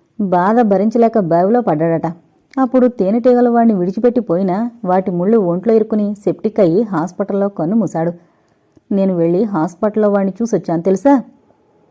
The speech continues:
"ఈ కథలన్నీ నాకు చెప్పకు చిన్నదొరా. నేను చెట్టెక్కి తేనెపట్టు తీసుకొస్తాను. తేనెటీగలు ఏం చేస్తాయో చూద్దాం." చెట్టెక్కబోతున్న సిరిని గాబరాగా చేయి పట్టి లాగాడు రవి.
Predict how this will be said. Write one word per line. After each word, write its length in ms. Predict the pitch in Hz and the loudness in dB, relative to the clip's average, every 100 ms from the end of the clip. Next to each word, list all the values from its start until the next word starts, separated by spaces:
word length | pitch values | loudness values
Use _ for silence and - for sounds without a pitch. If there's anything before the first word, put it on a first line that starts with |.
| _ _ _ _ _ 226 | _ _ _ _ _ -2
"ఈ 140 | 220 | -2
కథలన్నీ 580 | 220 170 165 208 175 196 | -2 -2 0 0 0 2
నాకు 240 | 233 226 - | 0 -2 -4
చెప్పకు 260 | 175 208 233 190 | -4 -2 -2 -2
చిన్నదొరా. 480 | 165 160 160 165 165 - | 0 0 0 -2 -6 -4
నేను 240 | 208 208 202 185 | 0 0 0 -2
చెట్టెక్కి 440 | 165 214 214 185 | 0 -2 0 -2
తేనెపట్టు 500 | 233 170 175 202 208 | 0 -2 -2 -2 -4
తీసుకొస్తాను. 760 | 208 220 220 196 185 160 165 170 _ 185 | -4 -4 -2 -4 -2 -2 -2 -6 _ -2
తేనెటీగలు 420 | 196 226 226 226 | 0 2 2 2
ఏం 300 | 160 180 202 | 0 -2 -2
చేస్తాయో 360 | 165 175 208 214 | -2 -2 -2 0
చూద్దాం." 460 | 214 165 185 226 - - _ _ _ _ _ _ _ _ _ _ - | 0 -2 0 0 -2 -14 _ _ _ _ _ _ _ _ _ _ -2
చెట్టెక్కబోతున్న 760 | 190 196 240 247 233 240 240 233 | 0 0 -2 0 2 2 2 0
సిరిని 480 | 233 190 196 175 226 165 | 0 0 0 0 -2 -2
గాబరాగా 460 | 160 185 202 202 | -2 0 0 0
చేయి 300 | 202 202 175 | -2 -2 -2
పట్టి 240 | 233 240 202 | 0 -2 -2
లాగాడు 400 | 156 147 165 214 | -2 -2 0 0
రవి. 300 | 147 156 | 0 -2